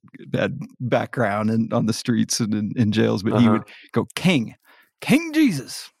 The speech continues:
Speaker 1: That was his thing,
Speaker 2: Uh-huh.
Speaker 1: over and over
Speaker 2: Well,
Speaker 1: again. <laughs>
Speaker 2: okay, here's a really good story. Uh, y-, you got time for a little sidebar
Speaker 1: Please.
Speaker 2: story?
Speaker 1: Yeah, yeah, please.
Speaker 2: Okay, my mother,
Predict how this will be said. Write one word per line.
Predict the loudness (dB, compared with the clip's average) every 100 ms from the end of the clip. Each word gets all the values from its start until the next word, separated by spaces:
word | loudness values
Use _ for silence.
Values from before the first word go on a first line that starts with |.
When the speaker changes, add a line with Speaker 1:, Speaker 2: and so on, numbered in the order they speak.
| _
Speaker 1:
That | -6 -6
was | -6
his | -8 -8
thing, | -6 -4
Speaker 2:
Uh-huh. | -2 0 0
Speaker 1:
over | 0 0 2 2
and | 4 2 2
over | 0
Speaker 2:
Well, | 2 0
Speaker 1:
again. | 0 -4 -6 -6 -14 -20 -6 0
<laughs> | 2 2 2 0 0
Speaker 2:
okay, | 0
here's | 0 0
a | 0
really | 0 0
good | -2
story. | 0 0 2 -2 _
Uh, | 0 2 0 -4 -2
y-, |
you | -2 0
got | 0 0
time | -2 -2
for | -2
a | 0
little | 0 0
sidebar | 0 2 4 4
Speaker 1:
Please. | 2
Speaker 2:
story? | 0 4
Speaker 1:
Yeah, | 4
yeah, | 4 2 0
please. | 0 0 -2
Speaker 2:
Okay, | -4 -2 -4 -6 _
my | -4 -2
mother, | 0 0 2 0 -2